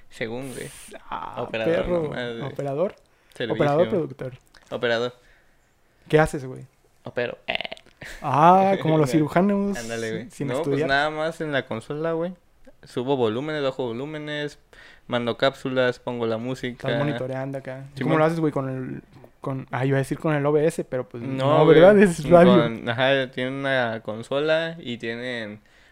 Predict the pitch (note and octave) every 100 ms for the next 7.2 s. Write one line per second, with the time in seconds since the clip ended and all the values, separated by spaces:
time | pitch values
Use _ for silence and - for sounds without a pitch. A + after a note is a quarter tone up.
0 | _ A#2+ B2+ C3 B2 C3 C3 - - -
1 | C#3+ D3 C#3 A#2 B2 C3+ - - - _
2 | C3 A#2+ A2+ - D3+ D3+ D3 C#3+ D3 C#3+
3 | C#3+ E3 A3 _ _ _ B2 A#2 A2+ A2+
4 | A#2 A2 A2+ - A#2 B2+ B2 A#2+ A2 A2
5 | C#3 D3 C3+ A2+ A#2 D#3 E3 F3+ G3+ _
6 | - A2+ A#2 B2+ C3 B2+ A#2+ A#2 B2 C3
7 | B2+